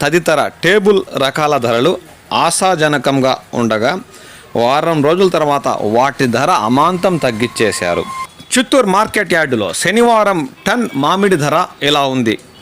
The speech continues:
బేనిషా రకం కాయలైతే పదిహేడు వేల నుండి ఇరవై ఐదు వేల వరకు టన్ను పలికింది. ఇక బేనిషా కవర్లు తొడిగిన కాయలైతే ఇరవై ఎనిమిది వేల నుండి ముప్పై మూడు వేల వరకు టన్ను పలికింది.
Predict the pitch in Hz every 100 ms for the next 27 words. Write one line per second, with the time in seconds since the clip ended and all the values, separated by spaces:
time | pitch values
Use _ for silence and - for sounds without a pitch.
0 | - - - 113 170 254 247 - 190 165
1 | 160 135 - - - 151 156 135 123 233
2 | 247 - - - - 165 185 226 226 208
3 | 185 170 156 147 226 - 143 151 175 180
4 | 165 156 151 156 139 135 131 202 151 151
5 | 139 127 117 110 104 107 - - - -
6 | 127 277 117 104 175 220 208 170 123 -
7 | 185 226 208 170 151 147 139 135 131 120
8 | 117 214 208 - - - - 135 196 240
9 | 208 185 185 165 156 151 135 131 143 220
10 | 165 165 - 190 170 170 170 160 156 151
11 | 135 131 214 220 - - - 170 170 156
12 | 135 120 113 101 92